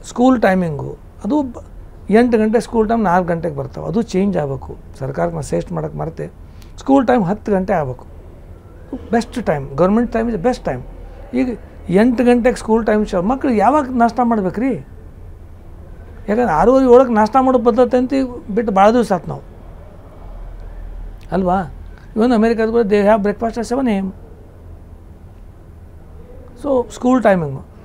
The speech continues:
ಮಗು ಶಾಲೆಗೆ ಹೋಗ್ತಾ ಊಟ ಮಾಡೋಕ್ಕೆ ಕಲಿಸಿರಂಗಿಲ್ಲ, "ಏ ನನ್ನ ಮಗ ಶಾಲೆಗೆ ಹೋಗೋದು", ಅವು ಹೇಳಿದ್ದು ಕೇಳ್ತಾವೆ. ಆಗ್ಬಾರ್ದು. ಅದು ನಾವೇನು ಹೇಳ್ತೀವಿ, don't eat to blackmail policy. Mobile ಕೊಟ್ಟು ಬೇಡ ಬಿಟ್ಬಿಡು, ಸಣ್ಣದಿದ್ದಾಗ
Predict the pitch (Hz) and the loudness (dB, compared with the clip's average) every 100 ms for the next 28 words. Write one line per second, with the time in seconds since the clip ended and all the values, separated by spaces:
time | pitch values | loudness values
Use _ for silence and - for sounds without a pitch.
0 | - - 180 247 294 - 240 254 262 247 | -20 -4 2 6 4 4 6 6 8 6
1 | 233 233 196 180 - 254 196 196 247 240 | 4 -2 -4 -14 -14 -4 0 6 6 6
2 | 233 254 220 185 208 165 127 156 - - | 2 2 2 2 0 -2 -4 -8 -10 -20
3 | - - - 190 285 294 285 254 262 240 | -20 -14 4 10 10 10 6 6 4 4
4 | 240 247 233 254 196 202 214 202 170 147 | 6 6 4 4 6 6 4 0 -4 -6
5 | - - - - - - - - - - | -12 -14 -20 -20 -20 -20 -20 -20 -20 -20
6 | - - - 120 127 160 147 113 - - | -18 -18 -14 -8 -8 -6 -10 -12 -18 -20
7 | - - - - - - 170 233 269 285 | -20 -20 -20 -20 -20 -2 4 4 4 0
8 | - 156 196 247 214 185 160 190 269 - | -6 0 2 4 4 2 0 -4 -4 -12
9 | - - 160 170 226 247 240 214 196 226 | -20 -10 2 8 8 6 2 -2 0 -2
10 | 180 165 175 180 170 165 143 131 151 135 | 0 -2 -2 -6 -4 -4 -6 -6 -8 -8
11 | 131 - - - - - 185 196 220 202 | -12 -18 -18 -18 -20 0 2 4 4 2
12 | 196 214 - 226 269 294 247 277 240 180 | -4 -6 -8 2 4 4 2 -2 -2 -2
13 | 170 156 147 - - - - - - - | -2 -6 -12 -20 -20 -20 -20 -20 -20 -20
14 | - - 190 240 269 262 277 | -20 -4 0 2 2 4 4